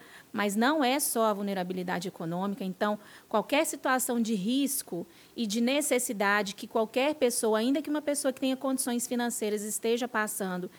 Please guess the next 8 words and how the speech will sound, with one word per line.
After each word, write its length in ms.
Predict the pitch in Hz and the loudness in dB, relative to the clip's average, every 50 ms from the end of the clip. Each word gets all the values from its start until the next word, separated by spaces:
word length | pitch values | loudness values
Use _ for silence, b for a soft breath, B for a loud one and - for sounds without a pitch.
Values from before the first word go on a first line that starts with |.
| B B B B B | B B B B B
esses 360 | - 240 285 269 - 262 226 | 0 2 2 2 0 0 2
órgãos, 340 | 226 226 226 226 226 233 214 | 2 2 2 2 0 0 0
eles 240 | 226 214 220 202 - | 0 -2 -2 -4 -4
podem 340 | - - 226 247 262 285 277 | -2 0 2 2 4 4 2
ser 180 | 277 277 269 | 2 0 0
acionados, 760 | 233 226 220 - 226 202 202 180 175 175 180 202 226 233 220 190 | -2 -2 -2 -2 -2 -2 0 0 2 2 2 2 0 -2 -2 -2
a 60 | 196 | -2
assistência 600 | 190 - 220 - - 220 214 208 - 220 202 190 | -2 -2 -6 -6 -6 -6 -4 -2 -2 -2 -2 -2